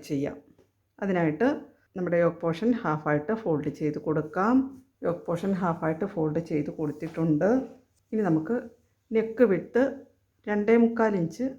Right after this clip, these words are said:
അടയാളപ്പെടുത്തി കൊടുക്കാം. നെക്ക് ലെങ്ത് അഞ്ചര ഇഞ്ച് അടയാളപ്പെടുത്തി കൊടുക്കാം. അതിനുശേഷം നമുക്കൊരു വി ഷേപ്പ് വരച്ച് കൊടുക്കാം.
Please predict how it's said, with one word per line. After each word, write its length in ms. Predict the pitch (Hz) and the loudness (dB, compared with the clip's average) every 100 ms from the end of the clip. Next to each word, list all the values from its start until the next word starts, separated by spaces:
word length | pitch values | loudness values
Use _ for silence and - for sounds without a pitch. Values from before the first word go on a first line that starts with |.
| - | -8
അടയാളപ്പെടുത്തി 540 | 185 160 160 170 170 - | -4 -4 -6 -10 -10 -4
കൊടുക്കാം. 420 | 180 175 214 254 262 - - _ _ _ _ _ - 214 | -4 -2 0 2 0 -4 -20 _ _ _ _ _ -6 -4
നെക്ക് 280 | 208 - 226 | -2 0 2
ലെങ്ത് 340 | 196 185 208 277 - - _ _ _ _ _ _ _ _ _ _ _ - | 4 2 2 0 -2 -18 _ _ _ _ _ _ _ _ _ _ _ -6
അഞ്ചര 380 | 208 214 214 233 233 | 0 2 4 6 6
ഇഞ്ച് 260 | 180 165 254 294 - 185 | 4 0 -4 -6 -10 -8
അടയാളപ്പെടുത്തി 500 | 175 175 170 170 180 | -6 -8 -10 -14 -12
കൊടുക്കാം. 420 | 175 175 - 220 262 262 - _ _ _ _ _ _ _ _ _ | -8 -8 -4 -2 -2 -4 -16 _ _ _ _ _ _ _ _ _
അതിനുശേഷം 500 | 220 196 190 185 180 185 | -6 -4 -2 -4 -4 -4
നമുക്കൊരു 340 | 165 170 180 262 262 - _ _ _ _ _ _ _ _ _ _ _ _ _ - 214 | -4 -2 0 0 -2 -16 _ _ _ _ _ _ _ _ _ _ _ _ _ -16 -6
വി 100 | 214 226 220 | 0 0 2
ഷേപ്പ് 380 | 196 165 - 247 - - 170 | -2 -2 -4 -4 -6 -14 -10
വരച്ച് 300 | 156 - 165 | -10 -10 -8
കൊടുക്കാം. 460 | 151 151 - 196 | -4 -6 -6 -6